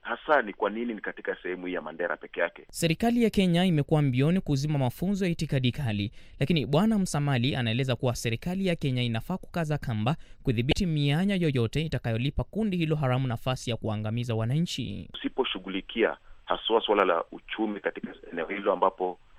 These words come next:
Speaker 1: vijana wanaweza pata ajira, vijana wanaweza enda shule, basi hatutakuwa tunakaribia kupata suluhu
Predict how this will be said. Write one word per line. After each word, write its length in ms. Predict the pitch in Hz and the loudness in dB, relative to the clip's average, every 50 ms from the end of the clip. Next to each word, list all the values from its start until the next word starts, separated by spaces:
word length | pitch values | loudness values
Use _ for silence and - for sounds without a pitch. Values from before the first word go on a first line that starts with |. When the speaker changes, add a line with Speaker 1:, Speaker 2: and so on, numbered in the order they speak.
| - _ 90 | -18 _ -10
Speaker 1:
vijana 280 | 85 78 95 98 95 | -2 2 2 4 4
wanaweza 300 | 90 87 92 90 87 82 | 4 2 0 0 -2 0
pata 260 | - 90 92 - 80 | 0 -2 0 0 -2
ajira, 440 | 71 69 71 90 101 98 101 104 101 - - | -4 -4 -4 -4 -2 0 0 -2 -2 -6 -14
vijana 240 | 78 76 87 87 87 | -8 -2 2 2 2
wanaweza 300 | 87 85 82 85 82 90 | 4 2 0 -2 -2 -4
enda 160 | 78 - 76 | -6 -6 -4
shule, 380 | - - 120 123 85 82 78 - - - - - - - - - | -4 -2 -2 -2 -2 -4 -6 -10 -18 -20 -20 -20 -20 -20 0 4
basi 340 | 90 95 - - 92 90 87 | 4 4 4 4 -2 -4 -4
hatutakuwa 480 | - 90 - 107 - 92 - 101 95 | -4 -4 -4 -2 -2 0 0 0 -2
tunakaribia 480 | - - 85 80 - 80 85 - 87 87 | -2 -4 -4 -2 -2 -4 -2 -2 -4 -6
kupata 320 | - - - 85 - 82 | -4 -4 -6 -6 -6 -4
suluhu 440 | - - 80 80 101 110 95 76 | -6 -6 -6 -4 -4 -4 -4 -6